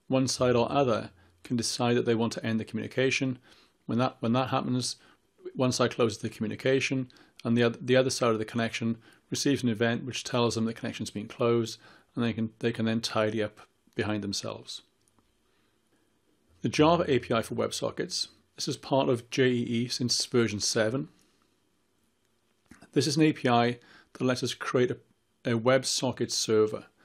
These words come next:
So we can run code like this inside, for example, Tomcat or Jetty or any sort of standard Java J E E server. It allows us to create what's called an endpoint, and we can create that endpoint in one of two ways.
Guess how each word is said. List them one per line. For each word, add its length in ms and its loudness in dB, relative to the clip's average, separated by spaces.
So 100 -20
we 60 -2
can 160 0
run 240 4
code 440 2
like 180 -2
this 200 -2
inside, 380 -2
for 80 -4
example, 380 -6
Tomcat 640 -2
or 60 -6
Jetty 520 -2
or 140 -4
any 160 2
sort 260 -2
of 80 -2
standard 540 0
Java 420 2
J 240 -2
E 340 -2
E 40 -6
server. 500 -4
It 80 0
allows 260 4
us 80 -2
to 140 -6
create 260 2
what's 140 -2
called 280 2
an 200 0
endpoint, 380 -10
and 80 -2
we 80 0
can 80 -6
create 180 6
that 120 2
endpoint 340 0
in 80 -4
one 120 2
of 120 -4
two 240 -2
ways. 340 -4